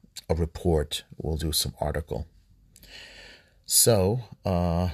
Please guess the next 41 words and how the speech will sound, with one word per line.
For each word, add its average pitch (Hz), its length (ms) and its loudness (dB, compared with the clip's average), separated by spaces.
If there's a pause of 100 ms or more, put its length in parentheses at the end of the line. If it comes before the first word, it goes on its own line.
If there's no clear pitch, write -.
let's 90 240 2
begin 90 560 -2
with, 78 580 -4 (180)
um, 71 640 -6 (320)
an 90 120 0
act 78 180 0
of - 80 -8
contrition. - 560 -2 (100)
And 85 360 2
yes, 78 480 0
please 82 360 -4
subscribe - 540 -6
and 57 100 -10
share 95 520 -2 (640)
if - 240 -8
you 80 80 -6
like 76 280 -6
my - 140 -10 (100)
podcast 90 640 -4
and 82 80 -2
you 82 80 -2
think 85 300 -4
I'm 82 60 -2
doing 82 260 -4
a 87 60 -2
good 85 180 -2
job. - 400 -2
So 76 240 2
let's 65 280 -6
begin. 135 500 -4 (500)
In 98 80 -4
the 87 80 0
name 82 240 0
of 78 80 -4
the 71 80 -6
Father, 101 400 0
Son, - 280 0
and 85 120 -4
Holy 73 300 -6
Spirit. 80 640 -4 (100)
Amen. 82 440 -2